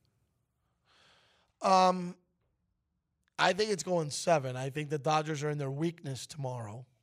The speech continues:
with that crew of characters.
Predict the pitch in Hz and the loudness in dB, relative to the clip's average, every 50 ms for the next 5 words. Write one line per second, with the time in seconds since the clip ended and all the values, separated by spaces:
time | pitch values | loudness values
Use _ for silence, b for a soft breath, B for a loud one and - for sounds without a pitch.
0 | _ _ _ _ _ _ _ _ _ _ _ _ _ _ _ _ _ _ _ _ | _ _ _ _ _ _ _ _ _ _ _ _ _ _ _ _ _ _ _ _
1 | _ _ - 139 135 123 139 151 147 147 - - - - - 175 165 156 143 131 | _ _ -8 -8 -6 -4 -2 -2 -2 -2 -4 -10 -16 -12 -6 -4 -2 -2 -2 -4
2 | 143 156 - - 135 120 - - - 156 143 135 123 117 113 - - 107 113 139 | -6 -10 -12 -12 -12 -12 -10 -6 -4 -2 -2 -2 -2 -4 -8 -14 -18 -20 -20 -18
3 | - - - | -20 -20 -20